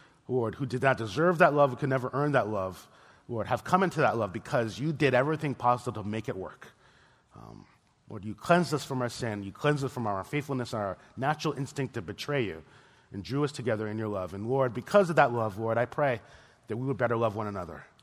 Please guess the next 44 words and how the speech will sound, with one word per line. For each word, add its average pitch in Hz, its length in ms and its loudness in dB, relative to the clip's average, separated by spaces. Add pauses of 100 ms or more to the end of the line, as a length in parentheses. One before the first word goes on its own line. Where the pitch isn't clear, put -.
(720)
Lord, 104 260 -8
that 98 120 -10
this 143 280 -4 (360)
beloved 147 480 6
love 120 300 4
that 113 140 -2
now 131 200 4
resides 120 480 4
in 117 100 -2
our 104 120 -2
hearts 120 360 0
and 117 160 -6
lives 110 320 -2
allows 123 380 4
me 123 120 -2
to 107 100 -6
see 156 240 0
others 101 420 0 (300)
and 117 140 -6
treat - 280 -2
them 135 200 2
as 127 180 0
you 160 80 0
would 160 120 2
want 165 160 2
me 147 80 -2
to 120 80 -2
see 117 200 -6
them 101 160 -6
and 92 80 -10
treat 101 180 -10
them. 78 220 -14 (260)
They're 139 100 2
your 151 140 6
beloved, 143 460 4
so 113 120 -4
because 117 320 -2
they're 131 160 2
your 180 180 4
beloved, 107 380 0
they're 110 80 -2
beloved 101 360 -6
to 98 80 -14
me. 82 120 -14